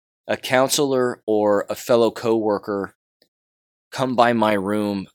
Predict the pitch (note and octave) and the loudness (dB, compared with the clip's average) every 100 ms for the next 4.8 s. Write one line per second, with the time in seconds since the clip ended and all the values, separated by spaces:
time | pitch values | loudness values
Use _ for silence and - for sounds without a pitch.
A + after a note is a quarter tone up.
0 | _ _ - G2 A#2 - C3 A#2+ G#2+ A2 | _ _ -4 2 2 2 0 0 2 2
1 | G2+ G2+ F#2+ F#2+ F#2+ - _ _ - B2 | 0 -2 -2 -4 -8 -12 _ _ 0 2
2 | B2 F#2 G2 G#2 E2+ C#2 - _ - A2 | 2 0 -2 -2 -4 -12 -20 _ -6 -2
3 | G2 - A2 A#2+ G#2+ A2 G2+ F2 G#2 D3+ | 0 0 0 0 2 2 2 0 -2 -2
4 | F3+ D#3+ D3+ G#2 F#2+ G#2 B2+ D3 | -2 -4 -4 -4 -4 -4 -4 -8